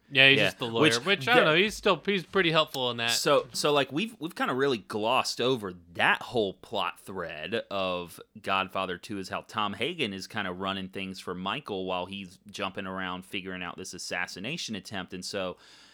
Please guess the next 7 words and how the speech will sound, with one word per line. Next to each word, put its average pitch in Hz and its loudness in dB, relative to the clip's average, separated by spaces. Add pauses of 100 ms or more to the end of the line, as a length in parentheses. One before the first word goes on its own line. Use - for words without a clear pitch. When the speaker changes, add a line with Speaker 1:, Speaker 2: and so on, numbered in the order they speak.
(280)
Speaker 2:
we 107 -4
get 101 0 (300)
Tom 113 -2
Hagen 104 -2
taking 95 -8
care 98 -4
of 92 -4